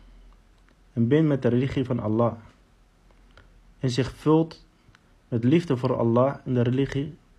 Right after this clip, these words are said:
en de, de liefde voor de religie van Allah. Dus deze kennis, de kennis van de religie, is een geliefde zaak bij Allah en een belangrijk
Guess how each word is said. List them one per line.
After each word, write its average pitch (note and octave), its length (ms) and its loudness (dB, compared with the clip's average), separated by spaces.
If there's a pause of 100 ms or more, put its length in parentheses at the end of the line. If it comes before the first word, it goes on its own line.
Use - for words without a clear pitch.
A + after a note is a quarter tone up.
(100)
en B2+ 160 0
de, B2 240 -2
de A#2+ 120 0
liefde C#3 280 0
voor B2 120 -6
de A#2 80 2
religie A#2 380 -2
van A2+ 140 -6
Allah. G#2 300 -4 (3750)
Dus B2 160 -4
deze D#3 320 2
kennis, C#3+ 460 0
de B2 100 -6
kennis C3+ 300 -2
van B2+ 140 -4
de A#2+ 80 0
religie, B2 500 -2 (1800)
is B2+ 160 -4
een C#3 60 2
geliefde C3 420 0
zaak C3 240 0
bij A#2 140 0
Allah A#2+ 380 2 (1900)
en C3 140 0
een B2+ 120 2
belangrijk C3 680 2